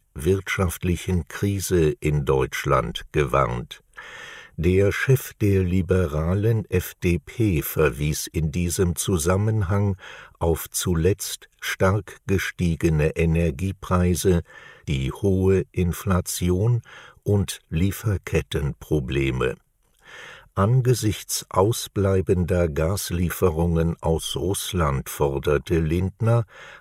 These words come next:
einen Weiterbetrieb der drei verbliebenen deutschen Atomkraftwerke noch einmal zu prüfen. S P D und Grüne sehen hingegen keinen Grund,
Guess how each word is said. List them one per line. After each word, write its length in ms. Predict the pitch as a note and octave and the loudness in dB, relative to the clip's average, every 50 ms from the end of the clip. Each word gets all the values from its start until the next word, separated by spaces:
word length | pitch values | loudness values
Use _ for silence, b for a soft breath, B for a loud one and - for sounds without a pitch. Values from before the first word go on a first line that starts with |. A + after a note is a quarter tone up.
| B _ - | B _ -2
einen 600 | G2 G2+ G2 F#2+ F#2+ G2 F#2+ F#2 F2+ D#2+ D2 D#2+ | 0 2 4 4 4 4 4 2 0 0 -2 -4
Weiterbetrieb 1040 | E2 F#2 F#2+ - - - G2+ F#2 D2 - D2+ C#2 - - - - - B1+ B1 - - _ _ - | -4 -4 -4 -4 -2 -2 0 0 0 0 -2 -2 -4 -6 -6 -6 -4 -4 -4 -6 -10 _ _ -4
der 300 | D2+ C#2+ C2 C2 C2 A#1+ | -2 0 0 0 0 0
drei 400 | C#2 - - C2+ C#2 D2+ G2 - | -2 -2 0 2 2 2 0 -2
verbliebenen 1120 | - - A2 G#2+ F2+ D#2 D#2+ D2+ D#2 E2+ E2 D#2 C#2 E2+ D#2 D2+ D#2+ D#2 D2+ D#2 D2 C#2 | -4 -2 0 0 0 0 -2 -2 0 0 -2 0 0 0 0 2 2 2 0 0 -2 0
deutschen 560 | C2 D2 C#2 C#2+ - - - - - D#2+ D#2+ - | 0 2 2 2 0 -2 -4 -2 -2 -2 -2 -2
Atomkraftwerke 1600 | D#2+ D#2+ - - - - G#2 G2 G2 F#2+ - - - - D#2+ D2 - - - D2 D2+ D#2 C#2+ C2 - - - D2+ C#2 B1 - _ _ _ _ | -2 -4 -4 -6 -6 -4 -2 -2 -2 -2 -4 -4 -2 -2 -2 -2 -2 -6 -2 0 0 0 0 -2 -4 -2 0 2 2 2 0 _ _ _ _
noch 420 | - C#2+ C#2 C2 - - - _ _ | -4 -2 -2 -2 -4 -8 -16 _ _
einmal 600 | - - C2+ C2+ C2+ C2+ B1+ B1 C2 C2 B1+ B1 | -4 -2 -2 -2 -2 -2 -2 -2 -2 -2 -2 -4
zu 240 | - - - F2+ E2 | -6 -4 -4 -4 -4
prüfen. 760 | - - - - G2+ G2 F2 - - - D#2 C2 B1 A#1 B1 - _ _ - B B B B B B B B B B B B B _ | -4 -6 -4 -2 -2 -2 -2 -2 0 0 0 0 0 -4 -10 -14 _ _ -20 B B B B B B B B B B B B B _
S 280 | - D2 - - - - | 0 0 0 -2 -6 -4
P 240 | - F2+ E2 E2 | 0 2 2 2
D 320 | D2+ C#2+ E2+ E2+ F#2+ A2+ - - | 2 0 0 0 0 0 -2 -2
und 380 | - F2 F2+ F2 - - - | 0 0 0 -2 -4 -8 -8
Grüne 640 | - D#2 C2+ F#2+ A2+ C3 C3 A#2+ F#2 D#2 C#2+ C#2 C2+ | -6 -2 0 2 2 4 4 4 4 4 4 2 0
sehen 640 | B1+ B1 C2 C#2+ D#2 E2 E2 C#2+ F#2+ G2 G#2 G2+ | -2 -2 -2 0 0 0 0 2 2 2 2 0
hingegen 840 | F2 E2 G2+ F#2+ F#2+ F2+ D2+ F2+ F2 F2+ E2+ E2 F#2 F2+ F2+ E2 - | 0 2 2 2 2 2 2 0 0 0 2 2 2 2 2 0 -4
keinen 560 | - - G#2 G2 G2 G2 F#2+ F#2+ G2 G2 E2+ | -4 -2 0 0 2 2 2 2 0 -2 -2
Grund, 460 | - D#2+ F2 G#2+ F#2+ C2+ - - B | -2 -2 0 2 0 0 -2 -6 B